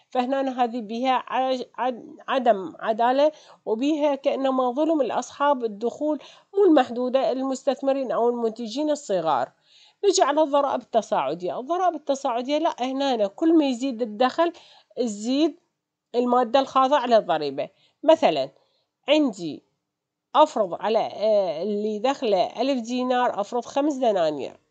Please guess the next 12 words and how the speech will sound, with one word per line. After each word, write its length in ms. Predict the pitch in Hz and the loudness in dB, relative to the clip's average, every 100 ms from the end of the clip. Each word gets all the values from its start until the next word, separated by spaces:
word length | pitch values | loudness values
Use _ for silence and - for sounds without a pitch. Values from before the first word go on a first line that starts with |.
| _ | _
زاد 480 | 185 175 220 233 160 - _ _ _ _ - | -12 4 8 8 6 -2 _ _ _ _ -8
الدخل 520 | 196 190 240 - 165 | -6 0 0 0 -4
من 200 | 170 233 | -2 -4
ألف 280 | 147 233 - | -4 -6 -6
إلى 380 | 208 240 214 190 | -4 -2 0 -2
ألفين 520 | 220 220 247 247 247 - _ | -4 -6 -2 -2 -2 -8 _
أفرض 500 | 170 170 175 214 214 - | -14 -12 -8 -6 -6 -4
عشر 260 | 247 - 262 | -6 -4 -2
دنانير، 680 | 220 190 160 160 147 98 | 2 2 2 -2 -4 -6
زاد 420 | 156 196 233 208 - | -6 2 4 4 0
إلى 520 | - 214 226 185 147 _ _ _ _ - | -10 -6 -2 0 -2 _ _ _ _ -4
أربعة 400 | 254 226 240 240 | -2 0 -2 -2